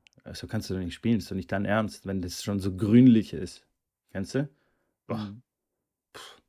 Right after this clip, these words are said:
Speaker 1: furchtbar.
Speaker 2: So, dann finde ich tatsächlich Seite wichtiger als Schläger fast.
Speaker 1: Die Seite? Okay.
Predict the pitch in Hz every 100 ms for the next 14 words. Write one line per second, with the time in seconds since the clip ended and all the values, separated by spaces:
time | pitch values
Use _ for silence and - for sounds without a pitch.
0 | _ - 98 - - _ _ _ _ _
1 | - 117 107 110 120 131 - 139 131 127
2 | 120 113 113 - _ _ _ _ _ _
3 | _ _ _ _ _ _ _ _ _ _
4 | 123 110 113 113 113 120 117 107 107 -
5 | 117 98 101 117 - _ _ _ _ _
6 | _ _ _ _ _ _ - 92 104 123
7 | 135 185 98 101 113